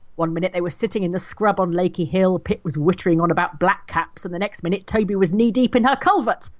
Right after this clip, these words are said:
Poor Rex. <laughs> As nearly the whole village has now twigged that Justin and Lillian are at it like knives, it is surprising that his wife seems to be displaying all the detection skills of harassment burns trying to track down that bunting.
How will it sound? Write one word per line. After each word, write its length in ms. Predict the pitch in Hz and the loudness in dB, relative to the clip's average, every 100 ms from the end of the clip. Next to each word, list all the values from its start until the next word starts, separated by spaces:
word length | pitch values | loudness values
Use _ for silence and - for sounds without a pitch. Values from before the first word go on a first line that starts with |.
| - | -6
Poor 340 | - 226 214 | 2 2 2
Rex. 420 | 202 220 - - 151 | -2 -4 -8 -8 -8
<laughs> 40 | - - - - - - - - 311 - - - 403 - - - - - | -8 -14 -18 -18 -20 -20 -20 -12 -12 -12 -16 -6 -6 -6 -20 -20 -16 -2
As 300 | 285 311 302 302 - | -2 0 -6 -12 -14
nearly 460 | 285 339 330 311 | -6 -2 -2 -2
the 80 | 285 | -4
whole 380 | - 277 285 254 | -2 2 2 0
village 380 | 220 185 185 - | -6 -6 -8 -10
has 220 | 208 - | -12 -6
now 220 | 208 226 | -2 -2
twigged 400 | - - 208 - | -4 -4 -6 -4
that 180 | 202 - | -12 -8
Justin 400 | 220 190 226 190 | -8 -6 -6 -4
and 120 | 175 | -2
Lillian 320 | 185 185 170 | -2 0 0
are 100 | 175 | 0
at 160 | 196 - | -2 -2
it 100 | 190 | -2
like 200 | 190 190 | 0 0
knives, 520 | 233 254 220 269 - | 2 4 2 0 -6
it 160 | 262 262 | -10 -10
is 80 | 269 | -12
surprising 580 | 294 - 370 359 254 220 | -10 0 2 2 -2 -6
that 140 | - | -6
his 180 | 302 - | -6 2
wife 260 | 277 302 - | 2 2 -2
seems 260 | 180 156 | -8 -8
to 80 | - | -8
be 80 | 160 | -10
displaying 480 | 160 - 180 165 165 | -10 -8 -4 -4 -4
all 240 | 196 185 | -2 0
the 100 | 170 | -2
detection 500 | 151 - 190 - 165 | -6 -6 -8 -8 -10
skills 340 | 156 170 165 156 | -6 -2 -2 -2
of 100 | - | -4
harassment 540 | 165 170 160 165 156 | -2 0 -2 -6 -4
burns 360 | 156 147 147 - | -2 -2 -4 -2
trying 220 | 151 147 | -2 -2
to 80 | 151 | -6
track 260 | - 147 - | -4 -4 0
down 240 | 139 139 | -2 0
that 180 | 139 143 | -4 0
bunting. 460 | 196 185 - 123 | 0 0 -2 -8